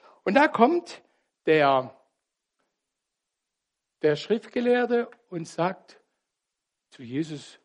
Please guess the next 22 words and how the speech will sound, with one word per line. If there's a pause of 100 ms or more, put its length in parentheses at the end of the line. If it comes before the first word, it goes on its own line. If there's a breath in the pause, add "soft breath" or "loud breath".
(180)
„Du
sollst
Gott,
deinen
Herrn,
lieben
von
ganzem
Herzen, (680 soft breath)
mit
deiner
ganzen
Kraft,
liebe
deinen
Nächsten.“ (240 loud breath)
Da
wird
vom
Nächsten,
nicht
vom